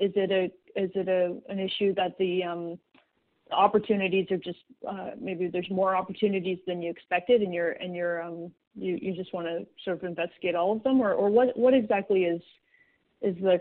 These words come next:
cause of, of this, um, ex-, exploration kind of, uh, taking longer than you initially thought?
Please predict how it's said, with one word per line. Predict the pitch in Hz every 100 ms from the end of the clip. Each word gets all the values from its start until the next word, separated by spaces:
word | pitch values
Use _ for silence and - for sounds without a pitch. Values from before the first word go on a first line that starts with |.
| 185
cause | 185 180 175
of, | 180 175 - -
of | 180 -
this, | 180 180 - 180
um, | 175 170 175 - _ _ 262 _ -
ex-, | 208 - _ - -
exploration | 202 - 185 180 175 190
kind | 185 175
of, | 170 - -
uh, | 180 175 180 180
taking | 208 208 196
longer | 185 185 180
than | 175
you | 175 175 _ -
initially | 190 180 180 170
thought? | 175 175